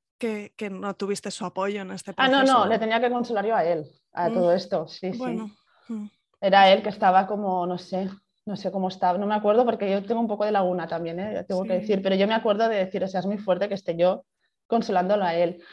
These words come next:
Speaker 2: Después se dio cuenta y, y me estuvo cuidando bastante, unas, porque yo estaba, o sea, no podía levantarme del sofá, estuve diez días. Nunca he tenido, he tenido tendencias depresivas ni nada así.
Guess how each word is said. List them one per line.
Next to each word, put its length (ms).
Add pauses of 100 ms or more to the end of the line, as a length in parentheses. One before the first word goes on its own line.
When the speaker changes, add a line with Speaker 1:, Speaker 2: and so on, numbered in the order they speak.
Speaker 2:
Después 300
se 120
dio 200
cuenta 380
y, 260
y 80
me 160
estuvo 380
cuidando 380
bastante, 680
unas, 400
porque 280
yo 80
estaba, 280
o 20
sea, 180
no 160
podía 300
levantarme 420
del 80
sofá, 320
estuve 280
diez 180
días. 320 (320)
Nunca 200
he 40
tenido, 440
he 80
tenido 300
tendencias 800
depresivas 640
ni 80
nada 220
así. 320